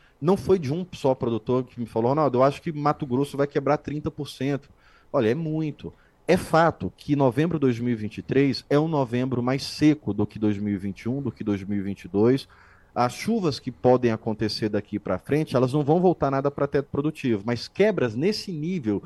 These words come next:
de trinta por cento Mato Grosso, de vinte por cento Goiás, ah, dificilmente elas, elas devem acontecer. Então, o que eu tô querendo dizer é o seguinte: produtor, você não precisa ficar torcendo pra quebrar a produção, eh,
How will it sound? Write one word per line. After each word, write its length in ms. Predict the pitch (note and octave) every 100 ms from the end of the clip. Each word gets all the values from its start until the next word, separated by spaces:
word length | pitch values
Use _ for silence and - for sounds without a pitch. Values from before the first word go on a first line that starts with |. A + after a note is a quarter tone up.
| - -
de 80 | B2
trinta 300 | - G3 E3
por 160 | - B2
cento 280 | - B2
Mato 220 | A#2+ A2 F#2+
Grosso, 320 | A#2 C#3 -
de 100 | A2
vinte 220 | C3+ E3+
por 180 | - B2+
cento 240 | - A#2+
Goiás, 460 | G#2 G2 B2+ C3 - _ _ -
ah, 140 | D#3+
dificilmente 800 | E3+ F3+ G#3 A3+ - A3+ E3 E3+ F3+
elas, 240 | F3+ - -
elas 260 | C#3+ E3
devem 220 | D3 D3+ D#3+
acontecer. 680 | - E3+ G3 - C#3 G#2+ - _
Então, 120 | - G3+
o 20 |
que 60 |
eu 60 | G#3+
tô 100 | G#3+
querendo 240 | G#3+ G3+
dizer 160 | F#3 F3+
é 40 |
o 40 | F#3+
seguinte: 420 | - F#3+ B2 G#2+
produtor, 480 | F#3+ G3+ C#3+ F#3+ D3+
você 140 | -
não 80 | F#3+
precisa 220 | - G#3+
ficar 180 | G#3+ G#3
torcendo 580 | - G3 - F3+ F#3 B2+
pra 160 | -
quebrar 520 | C#3 - F#2+ A#2 D3+ C3
a 40 |
produção, 800 | - A2 F#2+ - C3+ D#3 C#3 F2 - _ -
eh, 100 | A#2+